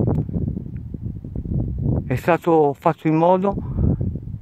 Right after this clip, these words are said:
che venisse visualizzata solo la parte positiva di quando il sole ballava in cielo, come dicono i portoghesi,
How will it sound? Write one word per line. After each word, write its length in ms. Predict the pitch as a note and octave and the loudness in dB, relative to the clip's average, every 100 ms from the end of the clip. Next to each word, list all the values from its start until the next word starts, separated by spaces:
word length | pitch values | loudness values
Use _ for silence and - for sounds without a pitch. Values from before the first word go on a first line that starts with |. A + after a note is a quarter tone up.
| - - - - - - - - - - - - | -16 -20 -20 -20 -20 -20 -20 -18 -14 -12 -14 -10
che 160 | - D#3 | 0 6
venisse 400 | E3 F#3 - F3 | 6 6 4 4
visualizzata 500 | D3+ E3 D#3+ F3+ D3 | 6 6 6 2 2
solo 200 | F3+ E3+ | 2 4
la 60 | |
parte 280 | - E3 E3 | 4 0 2
positiva 520 | C#3 D#3+ C#3+ E3 C3 | 4 4 6 6 6
di 80 | B2 | 6
quando 280 | - D#3 D3+ | 4 2 2
il 80 | C3 | 0
sole 320 | - D#3+ D3+ | 2 4 6
ballava 480 | D3 C#3+ D3 C3+ A2+ | 4 4 6 6 4
in 120 | A2 | 4
cielo, 380 | - A#2 G#2+ G2+ | 4 4 4 2
come 180 | A2 | 2
dicono 240 | A#2 A2 A2 | 2 2 -2
i 60 | |
portoghesi, 720 | F#2 A#2 - A2 A2 G#2 G2+ | 0 -2 -2 2 2 2 0